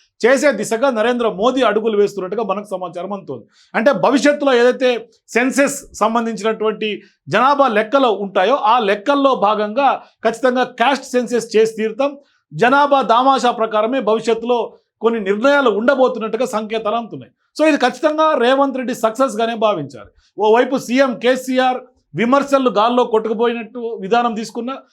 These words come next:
లేకుంటే సీఎం రేవంత్ పేరు మాజీ సీఎం కేసీఆర్ అంత పెద్ద సభలో లక్షలాది జనం ముందు కోట్లాది ప్రజలందరూ చూస్తున్నటువంటి సందర్భంగా కూడా ఆయన సీఎం రేవంత్ రెడ్డి పేరు తీయకుండానే నిజంగానే రేవంత్ రెడ్డి చెప్పినట్టుగా భయపడి ఆయన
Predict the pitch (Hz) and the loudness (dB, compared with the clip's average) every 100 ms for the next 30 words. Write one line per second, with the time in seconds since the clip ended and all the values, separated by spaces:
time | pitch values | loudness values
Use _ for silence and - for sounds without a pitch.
0 | _ 202 233 240 262 208 247 269 220 233 | _ -6 -2 -2 -2 -2 -2 0 0 2
1 | 262 247 196 240 247 233 - _ - - | 2 -2 -4 -2 0 -2 -6 _ -20 0
2 | 208 254 262 247 247 - 240 254 254 254 | 2 2 0 0 -2 0 0 0 0 0
3 | 226 214 226 220 214 208 214 247 262 247 | 0 -4 -4 -2 -4 0 2 2 2 2
4 | 202 - 254 220 233 240 233 240 240 254 | 0 0 0 0 0 -2 -4 -6 -8 -8
5 | - _ 220 247 254 269 262 233 247 247 | -16 _ 0 2 2 2 2 2 2 2
6 | 240 - 240 - 247 233 233 226 226 202 | -2 -4 -6 -4 -4 -4 -8 -6 -6 -4
7 | 220 214 214 214 233 226 - _ - 208 | -6 -4 -4 0 0 0 -6 _ -4 -2
8 | 226 202 220 262 208 226 262 240 254 226 | -2 -4 -2 0 0 2 0 0 -4 -4
9 | - 254 285 269 254 254 247 247 254 254 | 2 2 2 0 -4 -4 -2 -2 -4 -8
10 | - _ - 180 254 269 269 262 226 247 | -12 _ -10 -2 0 0 0 2 2 2
11 | 254 247 208 233 226 226 226 170 180 233 | 0 -2 -4 -4 -4 -2 -2 0 2 2
12 | 240 247 240 226 220 | 2 2 0 -2 -8